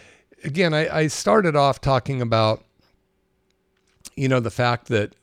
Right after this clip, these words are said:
most people who work for a living and retire, reti-,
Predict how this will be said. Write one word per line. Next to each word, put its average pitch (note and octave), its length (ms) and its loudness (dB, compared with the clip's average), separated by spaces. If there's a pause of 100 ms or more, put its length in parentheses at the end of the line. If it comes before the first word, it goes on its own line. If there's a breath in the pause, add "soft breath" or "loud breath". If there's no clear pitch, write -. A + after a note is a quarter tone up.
(320)
most B2+ 800 0 (600 soft breath)
people B2 480 2
who A2+ 240 2
work A#2 460 0
for B2+ 200 -2
a B2 60 -2
living G#2+ 460 -2
and G2 240 -6
retire, F#2+ 760 -2 (400 soft breath)
reti-, A2 320 -4